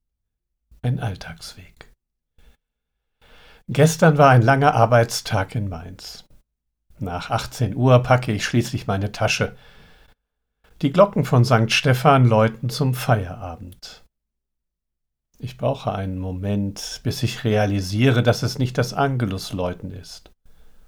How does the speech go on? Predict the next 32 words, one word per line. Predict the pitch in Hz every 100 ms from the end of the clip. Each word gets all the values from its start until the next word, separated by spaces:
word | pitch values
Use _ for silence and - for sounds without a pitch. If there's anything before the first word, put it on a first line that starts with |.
| _ _ _ _ _ _ _ _ _
Das | 120 -
Geläut | 92 87 90 107 123 -
macht | 117 107 -
den | 98
weißen | 98 107 123 127
Rauch | 90 90 113 127 120
aus | 107
der | - 101
Sistina | 107 - - 113 113 95
hörbar. | 120 127 127 90 85 - - - _ _ _ _ _ _ _ _ _ _ _
Gespannt | - 123 - 104 190 -
und | 127
ein | 107 98
wenig | 107 101 131
aufgeregt | 107 - 127 120 117 127
fahre | - 113 120
ich | 127 -
mit | 139
der | 107
Bahn | - 117 117
nach | 98
Frankfurt | - - 98 110 123 113 - - - - - - - -
und | 131 123
höre | 170 190
über | 160 156
das | 131 123 -
Handy, | 131 139 160 143 135 - _ _ _ _
irgendwo | 127 160 127 - 113 123
zwischen | 127 113 - 87
Hochheim | 95 113 - 104 98
und | 92 87
Sindlingen, | - 92 98 - 98 95 90